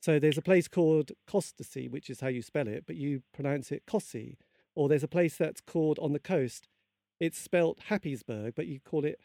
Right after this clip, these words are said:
Haysborough. So it's kind of the way the local dialect has gone.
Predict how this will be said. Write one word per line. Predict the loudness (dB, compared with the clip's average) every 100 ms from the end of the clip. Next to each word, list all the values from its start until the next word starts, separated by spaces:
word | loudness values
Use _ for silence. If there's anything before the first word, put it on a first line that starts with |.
| -4
Haysborough. | -4 -4 -10 -10 -10 -16 _
So | 0
it's | 2 0 -2 -6 -6
kind | -6 0 2 2
of | 2
the |
way | 0 0
the | 0
local | 0 0 0 -4 -4
dialect | -4 -6 -4 -4 -6 -10 -12
has | -10
gone. | -8 -6 -6 -8